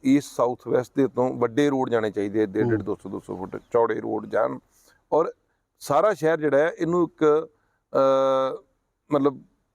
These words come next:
Speaker 1: ਪੁਰਾਤਨ ਦਿੱਖ ਜਿਹੜੀ ਆ, ਉਸੇ ਤਰ੍ਹਾਂ ਬਰਕਰਾਰ ਰੱਖਣ ਦੀ ਲੋੜ ਹੈ। ਤੇ ਜਿਹੜੇ ਲੋਕਾਂ 'ਚ ਆਉਂਦਾ ਆ, ਉਹ ਜੇ ਕੋਈ ਜਗ੍ਹਾ ਹੋਊਗੀ, ਉਹਨਾਂ ਲੋਕਾਂ ਨੂੰ ਇੱਕ ਵੱਡਾ ਜਿਹੜਾ ਉਹਨਾਂ ਦਾ,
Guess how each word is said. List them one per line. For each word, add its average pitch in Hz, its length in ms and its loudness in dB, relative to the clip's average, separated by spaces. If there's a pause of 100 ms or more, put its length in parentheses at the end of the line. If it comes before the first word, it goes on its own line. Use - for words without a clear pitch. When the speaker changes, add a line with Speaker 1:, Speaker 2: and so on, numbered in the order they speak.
(400)
Speaker 1:
ਪੁਰਾਤਨ 165 720 0
ਦਿੱਖ 143 200 -2
ਜਿਹੜੀ 147 220 2
ਆ, 156 80 4
ਉਸੇ 156 340 -4
ਤਰ੍ਹਾਂ 147 160 0
ਬਰਕਰਾਰ 123 380 -2
ਰੱਖਣ 117 240 -6
ਦੀ 110 120 -2
ਲੋੜ 101 220 0
ਹੈ। 131 80 -10 (440)
ਤੇ 120 60 -4
ਜਿਹੜੇ 147 180 2
ਲੋਕਾਂ 151 320 0
'ਚ 147 60 0
ਆਉਂਦਾ 143 360 2
ਆ, 107 40 -6 (420)
ਉਹ 135 160 2
ਜੇ 131 120 2
ਕੋਈ 123 240 -4
ਜਗ੍ਹਾ 123 340 2
ਹੋਊਗੀ, 143 260 0
ਉਹਨਾਂ 160 220 0
ਲੋਕਾਂ 143 240 0
ਨੂੰ 143 100 0
ਇੱਕ 147 140 -6
ਵੱਡਾ 135 460 2 (400)
ਜਿਹੜਾ 135 520 2
ਉਹਨਾਂ 135 280 0
ਦਾ, 123 260 2